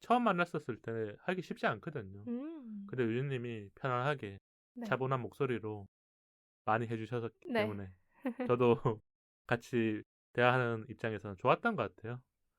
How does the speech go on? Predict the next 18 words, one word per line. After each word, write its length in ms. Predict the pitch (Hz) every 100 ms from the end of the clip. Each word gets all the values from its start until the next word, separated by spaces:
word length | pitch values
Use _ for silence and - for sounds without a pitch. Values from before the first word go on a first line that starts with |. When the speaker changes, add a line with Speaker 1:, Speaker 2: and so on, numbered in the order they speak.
| _
Speaker 1:
그래서 480 | - 110 104 147 156 -
오늘 260 | 113 113 107
또 220 | - 95 92
소중한 560 | - 127 123 110 104 90 -
대화 180 | 110
나눠주신 760 | 104 98 101 101 92 101 - 98 - _ _
유진님에게 580 | 107 107 107 98 98 104 - _ _ _
감사 340 | - 113 123
인사드리고요. 760 | 113 107 104 101 98 104 160 156 - _ _ _ _ _ _
마지막으로 680 | 110 120 160 180 180 139 113
클로징 400 | - 185 226 208
멘트 560 | 123 123 - 120 104 98 -
하면서 460 | - 151 127 113 101
마칠게요. 680 | 104 - 180 - 104 120 107 _ _ _ _ _ _ _
어떤 380 | 139 143 180 185
사랑은 580 | 151 113 110 135 107 - _
오래 340 | 113 113 127
지나도 520 | 123 101 98 104 110